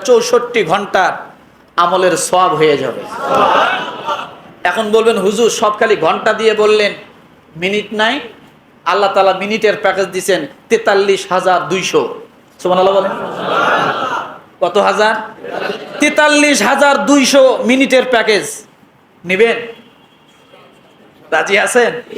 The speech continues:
ঈদের আগে প্যাকেজ শুরু হবে। ঈদের আগে দুই দিন, ঈদের পরে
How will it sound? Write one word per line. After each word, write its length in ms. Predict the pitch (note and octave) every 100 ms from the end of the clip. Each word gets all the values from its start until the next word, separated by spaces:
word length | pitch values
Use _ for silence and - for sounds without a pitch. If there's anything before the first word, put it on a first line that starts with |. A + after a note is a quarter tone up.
| - - - - - - -
ঈদের 240 | G#3 G#3 A3+
আগে 180 | A3 G#3+
প্যাকেজ 320 | G#3+ G#3 G#3+
শুরু 260 | A3 G#3+
হবে। 280 | G#3 G3+ F#3+ - - - _ _ _ -
ঈদের 240 | F#3+ G#3+
আগে 200 | G#3 G#3+
দুই 160 | G#3+ G#3
দিন, 160 | G#3+ G#3
ঈদের 240 | G3 G#3
পরে 160 | G#3+ G3+